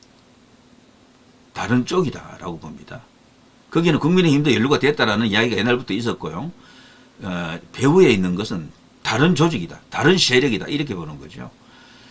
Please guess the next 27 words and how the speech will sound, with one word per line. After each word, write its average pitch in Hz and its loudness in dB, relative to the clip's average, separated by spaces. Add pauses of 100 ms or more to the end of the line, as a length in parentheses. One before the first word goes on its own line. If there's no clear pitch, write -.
(460)
자, 110 -2
이제 110 -2
그렇게, 185 2
그렇다고 156 2
보면요, 123 2
이번 117 0
이 139 0
국민의힘 135 0
경선이 104 -2 (540)
어마어마하게 170 8
중요한데, 110 -2 (640)
에, 95 -12 (760)
김문수로 151 2
가도록 110 0
해야 87 -4
되죠. - -12 (120)
김문수로. 90 -8 (560)
김문수로 185 4
이기게 156 2
되면은 98 -4
소위 120 0
애국 135 -2
보수 123 -2
자유 123 -2
우파들이 123 -4
그 82 -8
바라던, 113 -2